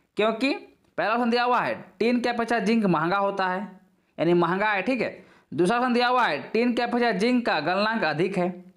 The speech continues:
तीसरा ऑप्शन दिया हुआ है टिन की अपेक्षा जिंक अधिक क्रिया-, अभिक्रियाशील है, और ऑप्शन डी में दिया हुआ है टिन की अपेक्षा जिंक कम अभिक्रियाशील है। तो इसका सही जवाब हो जाएगा ऑप्शन सी,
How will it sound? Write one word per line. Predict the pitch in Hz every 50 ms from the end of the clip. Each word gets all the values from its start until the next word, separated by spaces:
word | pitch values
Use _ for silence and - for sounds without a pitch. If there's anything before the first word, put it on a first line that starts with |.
| _ _ _ _ _ _ _ _ -
तीसरा | 190 196 185 214 240
ऑप्शन | 247 240 262 247
दिया | 240 247 247
हुआ | 247 254 233
है | 220 185
टिन | 214 226 233 240 247
की | 226 254
अपेक्षा | 240 220 233 220 233 226 196
जिंक | 185 202 233 247 240 -
अधिक | - - 170 170 175 214 208 208
क्रिया-, | 214 190 208 202 196 196 - - - - -
अभिक्रियाशील | 156 160 160 208 208 220 214 208 214 202 208 233 220 180
है, | 175 180 208 - - - - - - _ - - -
और | - 185
ऑप्शन | 196 190 240 240 220 190
डी | 233 262
में | 254 240
दिया | 240 254
हुआ | 254 254 240
है | 233 226 - - - - -
टिन | 233 240 254 254 254
की | 233 - 240
अपेक्षा | 233 233 240 226 226 233 220 202
जिंक | 170 175 226 254 269 277 262 - -
कम | 208 220 233
अभिक्रियाशील | 226 - - 180 175 175 185 185 180 160 151 139 123 - - 113 98 92
है। | 90 - _ _ _ _ _ _ _ _ _ _ _ -
तो | 175
इसका | 190 208 196 202 240 247
सही | 247 247
जवाब | 254 247 240
हो | 254
जाएगा | 254 254 240 247
ऑप्शन | 254 247 247 247 - 254 240
सी, | - - - 240